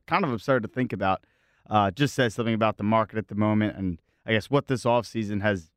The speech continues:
been like so far around the sport. But, uh, just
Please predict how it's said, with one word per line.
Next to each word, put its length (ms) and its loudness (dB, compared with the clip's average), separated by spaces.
been 260 2
like 220 2
so 160 -2
far 260 2
around 160 0
the 60 -6
sport. 420 0
But, 220 0
uh, 180 4
just 440 -2